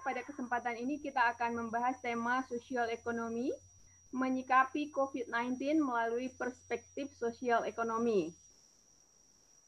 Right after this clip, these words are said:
Ya, sebelum penyajian materi, saya akan menyampaikan sedikit pengantar terkait dengan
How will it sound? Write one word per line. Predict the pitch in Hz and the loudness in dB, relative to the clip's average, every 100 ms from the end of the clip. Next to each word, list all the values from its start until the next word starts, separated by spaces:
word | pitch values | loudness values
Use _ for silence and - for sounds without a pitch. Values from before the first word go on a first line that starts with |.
| _ _ _ - - _ _ _ | _ _ _ -20 -20 _ _ _
Ya, | - 226 254 - _ _ 277 | -2 0 -2 -4 _ _ -2
sebelum | 247 285 294 302 | 0 2 2 0
penyajian | 302 262 262 240 254 | 0 2 2 0 0
materi, | 254 254 262 262 320 | 0 0 -2 0 2
saya | 294 247 | 4 4
akan | 247 247 240 | 4 0 0
menyampaikan | 240 233 247 - 247 | -4 0 -2 0 -4
sedikit | 254 226 - 240 240 | -2 -6 -2 -2 -2
pengantar | 240 233 233 233 240 302 - | -2 -2 0 8 8 8 4
terkait | 233 226 226 208 | -6 -2 -2 -2
dengan | 226 226 | -4 -4